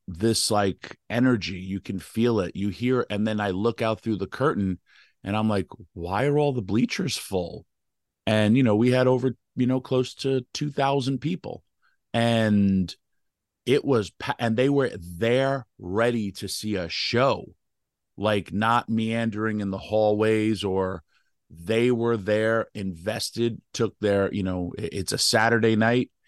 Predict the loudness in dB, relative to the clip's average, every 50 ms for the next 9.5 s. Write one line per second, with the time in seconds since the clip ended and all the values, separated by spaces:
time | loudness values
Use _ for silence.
0 | _ _ _ _ _ _ _ -16 -10 -4 0 2 4 4 4 4 4 2 2 2
1 | 0 -2 -2 -2 -2 -2 -2 -4 -4 -6 -10 -10 -10 -18 _ _ _ -12 -8 -6
2 | -6 -4 -4 -4 -2 0 2 2 2 2 2 2 4 4 2 0 -4 _ _ _
3 | _ -6 -4 -2 -2 -2 0 0 -2 -2 -2 -2 -2 0 0 -2 -2 -2 -4 -6
4 | -6 -4 -4 -2 -2 -2 -2 -2 -4 -6 -6 -4 0 2 2 4 2 2 0 -4
5 | -6 -2 2 4 4 6 6 6 4 4 0 _ _ _ _ _ _ _ _ _
6 | _ _ _ _ -20 -20 _ _ _ _ _ -2 0 0 2 4 4 4 6 4
7 | 4 2 2 -2 _ -2 0 0 0 0 0 0 2 2 2 2 2 0 0 0
8 | 0 2 2 2 0 -2 -6 -6 -6 -6 -6 -6 -6 -8 -8 -6 -6 -8 -6 -2
9 | 0 0 0 0 -2 -6 -8 -8 -10